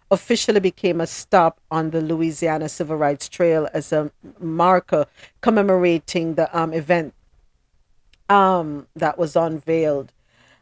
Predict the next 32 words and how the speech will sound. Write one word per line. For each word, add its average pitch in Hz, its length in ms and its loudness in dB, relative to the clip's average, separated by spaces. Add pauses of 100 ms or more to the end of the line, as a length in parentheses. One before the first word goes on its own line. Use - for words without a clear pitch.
(120)
Okay, 240 300 6
hold 220 240 4
on. 180 120 4
It's 233 160 -2
not 247 160 6
allowing 226 340 4
me 214 100 0
to 220 160 -6
open 240 300 2
it, 233 140 0
and 226 120 -6
I 240 200 2
am 202 120 -2
so 214 640 0
mad. 202 1200 -4 (200)
I 185 60 -8
wanna 202 380 -6
open 185 280 -6
it 175 100 -6
so - 680 -6
bad. 151 460 -2
Let 190 140 -2
me 202 60 -4
s-, - 140 -8
I'm 196 160 -4
trying 208 340 0
something 185 580 -4
else. 127 320 -8
Hold 180 220 -2
on 151 220 -4
one 190 240 -4
second. - 340 -8